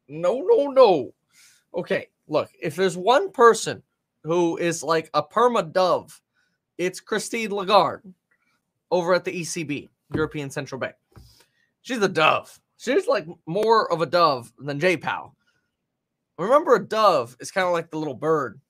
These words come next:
that ju-, just kinda walks around and goes, "Mm, mm, I don't wanna do anything." Hmm.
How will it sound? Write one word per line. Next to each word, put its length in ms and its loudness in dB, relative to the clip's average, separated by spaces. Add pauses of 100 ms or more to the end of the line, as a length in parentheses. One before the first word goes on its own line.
that 220 -14
ju-, 140 -16
just 180 -18
kinda 200 -8
walks 360 -4
around 380 0 (260)
and 120 -10
goes, 160 -4 (1200)
"Mm, 960 -4 (540)
mm, 360 -8
I 60 -6
don't 180 -2
wanna 200 -4
do 180 -6
anything." 540 -6 (100)
Hmm. 400 -12